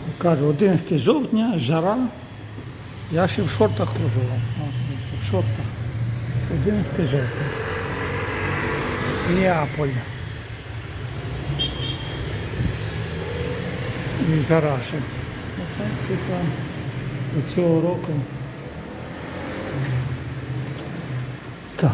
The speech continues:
тут ще електрик поробив. От. Ці попроводив хофрі, попрокладав дроти.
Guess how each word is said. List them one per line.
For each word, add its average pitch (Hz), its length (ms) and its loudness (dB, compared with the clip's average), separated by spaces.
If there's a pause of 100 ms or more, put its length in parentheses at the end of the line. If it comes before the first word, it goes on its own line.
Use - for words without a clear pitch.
(100)
тут 170 260 4
ще 220 120 2
електрик 160 460 4
поробив. 165 500 4 (140)
От. - 140 -6 (1120)
Ці 247 220 6 (400)
попроводив 170 720 4 (520)
хофрі, 208 440 6 (1120)
попрокладав 151 760 4 (2750)
дроти. 175 680 4